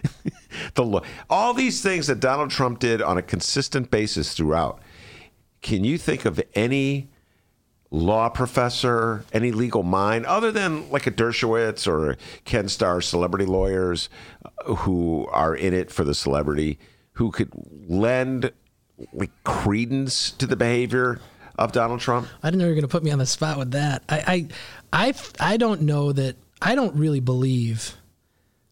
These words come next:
Speaker 2: that Trump has ever gotten any lawyer to advocate on his behalf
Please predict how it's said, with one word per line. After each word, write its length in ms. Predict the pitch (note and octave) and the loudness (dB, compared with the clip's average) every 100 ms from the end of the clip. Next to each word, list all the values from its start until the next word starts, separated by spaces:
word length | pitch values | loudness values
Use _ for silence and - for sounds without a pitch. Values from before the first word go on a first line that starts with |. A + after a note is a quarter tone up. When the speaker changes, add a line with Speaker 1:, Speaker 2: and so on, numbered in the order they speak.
| - | -2
Speaker 2:
that 440 | C#3 C3+ C3 - | 0 0 -2 -4
Trump 280 | - D#3+ D3+ | 0 0 2
has 180 | B2+ - | 0 0
ever 240 | D3 D3 | 0 2
gotten 560 | C3 B2 - B2+ A#2+ A#2 - _ _ _ - | 0 -2 -2 0 0 -2 -8 _ _ _ 0
any 280 | E3+ G#3 C3+ | 2 2 2
lawyer 500 | B2 A#2+ A2+ A2 - - _ _ _ _ _ - | 0 0 -2 -6 -8 -12 _ _ _ _ _ -6
to 580 | - C#3+ C3+ B2+ A#2+ A#2+ | 0 2 2 2 0 -2
advocate 500 | - D3+ D3 - C3+ | 0 0 0 0 0
on 120 | B2+ B2 | 0 0
his 220 | B2+ A#2 | 0 0
behalf 600 | B2+ A#2 C3 A#2+ - | -2 0 -2 -4 -8